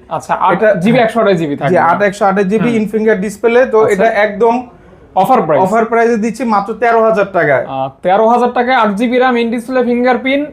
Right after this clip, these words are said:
Speaker 1: এবং ফুল বক্স।
Speaker 2: জি, ফুল
Speaker 1: আর
Speaker 2: বক্স।
Speaker 1: এটা কিন্তু আমরা ক্লিয়ার করছিলাম, এটা কিন্তু ব্যাক সাইডটা একটু চেঞ্জ করা
Speaker 2: হ্যাঁ,
Speaker 1: ছিল।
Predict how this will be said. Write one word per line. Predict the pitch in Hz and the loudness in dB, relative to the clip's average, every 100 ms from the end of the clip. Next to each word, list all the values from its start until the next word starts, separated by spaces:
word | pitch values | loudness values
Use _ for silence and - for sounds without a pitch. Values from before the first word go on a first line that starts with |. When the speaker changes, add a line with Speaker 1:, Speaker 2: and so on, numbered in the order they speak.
| 185 | -2
Speaker 1:
এবং | 196 233 | 0 0
ফুল | - 214 202 | 0 0 2
বক্স। | 135 131 - 156 | -2 -4 -8 -6
Speaker 2:
জি, | 151 151 | -2 -2
ফুল | - 185 | 0 0
Speaker 1:
আর | 220 214 | 2 0
Speaker 2:
বক্স। | 190 | 0
Speaker 1:
এটা | 202 | 0
কিন্তু | 226 | 0
আমরা | 226 220 | 0 -2
ক্লিয়ার | - 220 247 | -2 0 0
করছিলাম, | 247 240 247 | 0 -2 -2
এটা | 220 | -4
কিন্তু | 220 196 | -6 -2
ব্যাক | 180 185 | -2 -2
সাইডটা | 196 190 | -4 -4
একটু | 190 | -4
চেঞ্জ | 190 190 190 | -4 -4 -4
করা | - 180 175 | -2 0 2
Speaker 2:
হ্যাঁ, | 170 | 2
Speaker 1:
ছিল। | 170 | 2